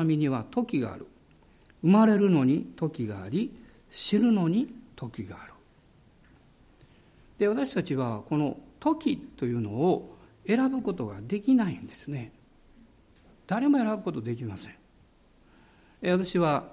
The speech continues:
あの、学生の頃考えたことがあります。もし私が、え、いつの時代に生まれるかを自分で決めることができれば、今の時代に生まれたかなと思いました。ね、ある方は、「いや、もっと昔の方が良かった」とかですね、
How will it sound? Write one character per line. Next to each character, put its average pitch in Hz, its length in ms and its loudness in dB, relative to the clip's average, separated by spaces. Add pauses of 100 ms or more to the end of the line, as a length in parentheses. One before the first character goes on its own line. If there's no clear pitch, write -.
あ 147 60 -4
の、 131 160 -2
学 143 200 -8
生 180 140 -2
の 170 100 0
頃 127 180 -6
考 - 160 -6 (180)
え 127 60 -4
た - 100 -8
こ 101 100 -12
と 104 100 -12
が 98 80 -14
あ - 20 -14
り 98 80 -16
ま - 120 -18
す。 - 120 -20 (440)
も 226 120 2
し 165 260 0
私 156 380 -2
が、 180 280 0 (480)
え、 - 180 -12
い 185 120 -6
つ 285 140 0
の 277 160 6
時 226 120 0
代 226 220 2
に 208 100 2
生 190 80 0
ま 214 180 0
れ 202 120 0
る 190 200 -4 (460)
か 143 140 -4
を 131 100 -2
自 127 140 -2
分 185 180 0
で 180 120 2
決 185 160 -4
め 226 120 2
る 220 100 -2
こ 190 100 -4
と 143 100 -6
が 110 120 -8
で 151 140 -4
き 127 120 -6
れ 101 80 -10
ば、 120 360 -4 (600)
今 214 300 2
の 233 120 -2
時 147 100 -4
代 156 160 -2
に 156 60 0
生 156 80 0
ま 196 80 -2
れ 196 100 -6
た 139 100 -10
か 113 160 -10
な 160 200 -2
と - 480 -6 (260)
思 123 220 -2
い - 40 -8
ま 95 100 -12
し - 80 -14
た。 - 100 -18 (1080)
ね、 185 280 0
あ 175 80 -2
る 202 120 2
方 139 180 -2
は、 107 180 -8
「い 156 40 -8
や、 143 100 -6
も 120 140 -4
っ 139 60 -4
と 147 100 -6
昔 135 340 -4
の 147 80 -2
方 127 60 -2
が 113 60 -8
良 120 40 -8
か 120 80 -6
っ 113 60 -12
た」 - 100 -14
と - 100 -20
か - 100 -10
で - 40 -8
す - 140 -6
ね、 156 240 -2